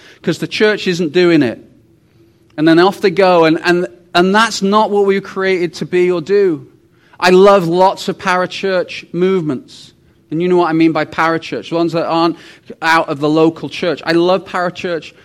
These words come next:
movements, but can I tell you, the hope of the world is not in the parachurch, it's in the local church. And the local church needs to be the one sending people out, absolutely, but anchored into the local church.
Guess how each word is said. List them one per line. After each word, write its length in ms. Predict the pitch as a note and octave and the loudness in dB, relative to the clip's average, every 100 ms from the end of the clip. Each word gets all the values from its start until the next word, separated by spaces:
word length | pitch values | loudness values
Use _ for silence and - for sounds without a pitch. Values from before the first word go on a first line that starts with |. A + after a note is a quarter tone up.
| _ | _
movements, 520 | E3 F3+ F#3+ D#3+ B2+ - | -2 2 2 -2 -6 -8
but 160 | E3 | -10
can 120 | F3+ | -4
I 40 | F3 | -4
tell 320 | - G#3 G3+ | -4 -2 0
you, 100 | F3 | 0
the 100 | D#3 | 0
hope 360 | D3 A#3+ C4+ C4+ | -2 2 2 0
of 80 | |
the 80 | A#3 | -2
world 360 | A#3 A#3+ A#3 G3 | 0 4 4 2
is 100 | D#3+ | 0
not 240 | F#3+ A3+ | -2 0
in 80 | A3 | -2
the 80 | G#3 | -6
parachurch, 720 | - A3+ A3+ - F3 D3+ E3 | -2 0 0 -2 -4 -4 -4
it's 100 | D#3 | -2
in 140 | F#3 | 0
the 60 | E3+ | 2
local 400 | E3+ G#3+ G#3 D3+ | 2 2 0 -10
church. 520 | - A#2+ - - - _ _ - | -8 -12 -14 -20 -20 _ _ -8
And 120 | F#3 | 2
the 60 | F#3 | 4
local 340 | G3+ B3 C#4 | 6 4 2
church 340 | B3+ C4 A#3+ - | -4 0 -2 -2
needs 160 | A3+ | -8
to 60 | - | -6
be 80 | G#3+ | -4
the 60 | |
one 180 | G#3 G3+ | -2 -2
sending 580 | - - A3+ A3 G#3+ G3+ | -2 0 2 2 0 -2
people 340 | - G#3 G3 | -4 -8 -2
out, 240 | G3 G#3 - | 2 2 2
absolutely, 880 | G3 F#3+ - G3 G#3 G#3+ C#3 C3+ B2+ _ _ _ _ _ _ _ | 0 -2 -6 -4 -2 -4 -6 -10 -10 _ _ _ _ _ _ _
but 200 | G3+ F#3+ - | -2 0 2
anchored 440 | A3+ B3+ - A3 | 4 4 2 2
into 240 | A3 G3 | 2 0
the 120 | F#3 F#3 | -2 0
local 360 | F3 F3 G3 | -2 -2 -8
church. 680 | F3 A#3+ G#3 - - - - | -10 -8 -8 -12 -20 -20 -20